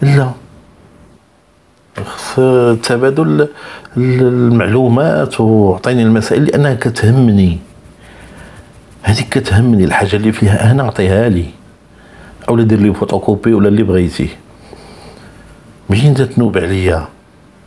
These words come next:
كنبقى أنا محتاج للشهادة ديالك. كنبقى أنا ديما راه الإشارة للشهادة ديالك اللي هي غير هضرة.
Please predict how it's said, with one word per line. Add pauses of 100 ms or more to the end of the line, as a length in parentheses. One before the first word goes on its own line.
(180)
كنبقى
أنا
محتاج
للشهادة
ديالك. (1040)
كنبقى
أنا
ديما (220)
راه
الإشارة
للشهادة
ديالك
اللي
هي
غير
هضرة.